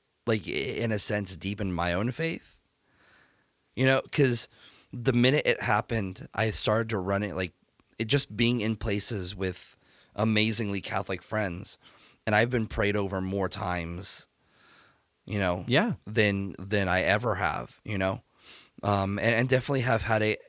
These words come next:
Speaker 1: experiences of, you know, f-, frequencies trying to come in, like, in that midst of,
Speaker 2: Mm-hmm.
Speaker 1: of prayer and noticing that. Um, and it was just like, man, it kinda came to this place with it where if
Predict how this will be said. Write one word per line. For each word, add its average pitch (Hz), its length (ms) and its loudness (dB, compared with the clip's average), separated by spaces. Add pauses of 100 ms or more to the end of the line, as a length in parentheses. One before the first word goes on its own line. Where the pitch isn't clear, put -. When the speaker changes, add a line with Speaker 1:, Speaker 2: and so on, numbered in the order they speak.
Speaker 1:
experiences 98 920 -2
of, 87 340 -6 (280)
you 110 100 0
know, 101 80 2
f-, 92 240 -6
frequencies 120 800 0
trying 98 380 -2
to 87 60 -4
come 87 320 -4
in, 87 260 -4
like, - 220 -8
in 87 200 -6
that 82 180 -6
midst - 560 -6
of, 78 400 -8
Speaker 2:
Mm-hmm. 127 280 0 (420)
Speaker 1:
of 92 180 -2
prayer 90 360 0
and 82 140 -4
noticing 90 560 -2
that. 78 240 -4 (640)
Um, 87 720 -2 (100)
and 104 100 0
it 98 60 0
was 92 120 -2
just - 240 -2
like, 85 320 -8 (640)
man, 110 520 -2
it - 260 -12
kinda 110 220 -2
came 113 220 -4
to 110 80 -2
this 98 180 -4
place - 360 -4
with 101 200 -6
it 87 100 -6
where 87 260 -2 (680)
if - 760 0